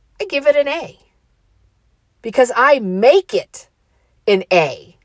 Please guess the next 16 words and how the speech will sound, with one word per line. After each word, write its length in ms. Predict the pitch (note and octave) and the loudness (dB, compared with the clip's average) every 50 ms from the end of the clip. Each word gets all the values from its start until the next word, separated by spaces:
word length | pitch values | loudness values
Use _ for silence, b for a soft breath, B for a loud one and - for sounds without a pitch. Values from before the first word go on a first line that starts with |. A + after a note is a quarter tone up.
| _ _ | _ _
I 140 | F3+ G3 G3+ | 2 4 6
don't 180 | A#3+ C4+ C#4 | 6 4 6
depend 500 | C4+ D4 C#4 - - - D#4 D#4 D4 C#4 | 4 0 0 0 -4 -8 -6 -6 -2 -2
on 140 | C4+ B3 A#3+ | -2 -2 0
anyone 440 | A3+ B3 B3+ C4 B3+ A#3+ A#3+ A#3 A#3 | -2 -2 -2 -2 0 0 0 0 0
else 540 | A#3 A3+ G3 E3 - - - - - - - _ _ _ _ _ _ _ _ _ _ - | 0 -2 -2 -4 -8 -10 -12 -12 -14 -14 -18 _ _ _ _ _ _ _ _ _ _ -10
to 120 | - A3+ | -8 -4
make 260 | A3 G#3+ G#3+ G3 - | -2 -2 -2 -2 -2
it 80 | G3 F#3 | -2 -2
an 120 | F3+ F3 | -2 -4
A. 420 | - D#3+ F3 D#3+ C3+ - - _ _ _ _ _ _ _ _ _ _ - | -4 -6 -6 -6 -6 -8 -14 _ _ _ _ _ _ _ _ _ _ 2
I 520 | F#3+ G#3+ A3+ A#3 B3 C4 C4+ D4 D#4+ D4+ A#3+ | 4 4 6 6 6 4 4 2 2 -2 -4
rely 840 | A3 G3 G3+ F#3+ F3 E3+ E3+ F#3 G3+ G#3+ A3+ A#3 A#3 A#3 A#3+ B3 A3+ - | -4 -2 -2 0 0 0 0 0 2 2 2 2 0 0 -2 -4 -4 -4
on 280 | F#3+ F#3+ F3+ D#3+ D#3 | -2 -2 -2 -4 -6
my 260 | D3+ D#3 D3+ D3 C#3 - | -8 -8 -8 -8 -12 -14
choices, 1040 | - - - - A#3+ B3+ C4+ D4+ - - - F#4 G4+ G#4+ A4 A4 - - - - - | -14 -10 0 4 4 4 4 4 0 -2 -2 0 0 0 -2 -2 -6 -10 -14 -16 -18